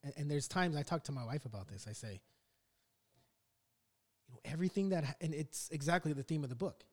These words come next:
Everything that happened to me in the past, all the mistakes I've made in the past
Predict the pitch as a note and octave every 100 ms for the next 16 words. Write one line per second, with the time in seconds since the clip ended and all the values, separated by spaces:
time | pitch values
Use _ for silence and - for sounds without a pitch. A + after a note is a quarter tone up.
0 | _ - G3 A3+ - G#3 F#3+ E3 E3+ F3
1 | F3 - E3 E3 B2+ - C3 C3+ - -
2 | - - _ _ _ _ _ _ _ -
3 | C#3+ F3+ F#3 D#3+ C3+ A#2+ - D#3 - C3
4 | A2+ B2 C#3 B2 A2 - C#3 -